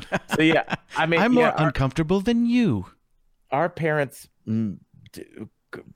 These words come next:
Speaker 1: you know, made miracles in raising us without, you know, I mean, I, you know, my youngest son was sick a lot when he,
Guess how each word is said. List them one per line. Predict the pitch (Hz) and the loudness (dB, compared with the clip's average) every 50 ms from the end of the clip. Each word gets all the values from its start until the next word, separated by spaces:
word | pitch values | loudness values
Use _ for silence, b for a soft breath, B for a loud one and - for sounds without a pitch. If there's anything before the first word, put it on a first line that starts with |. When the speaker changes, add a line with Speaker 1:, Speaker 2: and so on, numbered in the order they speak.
| _ _ - - - | _ _ -14 -12 -10
Speaker 1:
you | - 104 120 117 120 | -6 -4 -2 0 0
know, | 110 95 82 78 78 69 - - | 0 0 0 -2 -4 -6 -8 -6
made | - 98 110 113 98 87 | -2 0 0 0 2 2
miracles | 95 107 127 151 156 135 - - - 71 - - - - - - _ | 2 2 4 4 2 2 0 -2 -8 -10 -10 -10 -14 -16 -20 -8 _
in | - 127 123 | 0 0 2
raising | 127 131 120 101 104 113 104 | 2 2 2 2 2 2 2
us | 98 92 - - | 2 0 0 -2
without, | 113 113 117 120 120 120 - - | 0 0 2 2 2 0 0 0
you | 139 143 | 0 2
know, | 127 107 101 98 101 B B B B B B B - | 2 2 2 2 0 B B B B B B B -6
I | - 120 | -2 0
mean, | 131 131 123 | 0 0 2
I, | 123 120 123 127 123 104 | 2 2 2 2 0 0
you | 107 120 123 127 | 0 0 0 2
know, | 123 120 | 2 2
my | 113 113 | 2 2
youngest | 113 113 117 120 127 120 123 113 - | 4 4 4 4 2 2 0 -2 -2
son | - 117 113 113 107 | 0 0 0 2 2
was | 101 92 - | 0 0 -2
sick | - - - 135 127 - | -4 -2 -2 -2 0 2
a | 127 | 2
lot | 120 123 123 113 107 | 2 4 4 2 2
when | 113 110 | 2 0
he, | 113 | 0